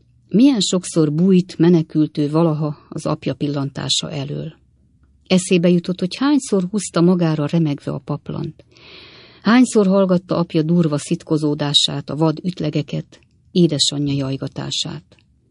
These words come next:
S bár hangosan felzokogott a gyötrelmes emlékein, ahogy továbbment,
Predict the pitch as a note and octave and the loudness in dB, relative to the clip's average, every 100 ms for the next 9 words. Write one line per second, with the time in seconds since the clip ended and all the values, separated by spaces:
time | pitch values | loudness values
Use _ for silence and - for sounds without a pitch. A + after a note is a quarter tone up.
0 | _ _ _ _ _ _ - E3+ E3+ E3+ | _ _ _ _ _ _ -6 -2 0 0
1 | - - - A#3 C4 G3 F3 D#3+ D#3 F3 | -2 -8 -8 2 2 2 0 0 -2 0
2 | E3 D#3+ C#3+ D#3 D#3 - D3 D#3 D3+ - | 0 0 -2 -4 -6 -6 -4 -2 -4 -4
3 | C#3+ C#3+ - D#3+ D#3 D#3 D#3 E3+ F3 F3+ | -4 -2 0 0 0 0 -2 -2 0 0
4 | F#3 _ _ _ _ - D3 C#3+ F3+ F#3 | -4 _ _ _ _ -8 -6 -4 -2 0
5 | F#3 F3+ F3+ F#3 | 2 2 2 0